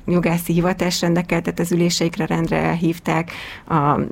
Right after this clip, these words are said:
mindenféle, tehát a, a közjegyző, ö, hivatás rendképviselőit, az lefő-, legfőbb, vagy az ügyészségi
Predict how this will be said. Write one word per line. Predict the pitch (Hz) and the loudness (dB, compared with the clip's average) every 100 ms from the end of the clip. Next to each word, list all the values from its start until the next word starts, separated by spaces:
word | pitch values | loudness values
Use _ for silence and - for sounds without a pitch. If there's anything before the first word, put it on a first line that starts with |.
| - | 2
mindenféle, | 180 170 156 165 160 156 160 - | 4 4 2 0 2 2 2 0
tehát | 175 175 | -4 -4
a, | - - | -4 -6
a | |
közjegyző, | - 196 185 170 151 160 156 - | -2 0 2 2 2 0 0 2
ö, | 170 156 - 160 156 160 | 2 2 2 2 2 0
hivatás | 175 165 170 160 - | 0 0 0 -2 0
rendképviselőit, | 156 170 - 160 156 - | -2 -2 -4 -2 -2 -2
az | 139 151 | -2 -2
lefő-, | 160 180 180 - | 0 0 -2 -2
legfőbb, | 165 175 - 160 - - | -2 -2 -2 -4 -4 -2
vagy | 156 | 0
az | 151 | 0
ügyészségi | - 170 175 - 165 156 160 | 0 2 2 0 0 0 -2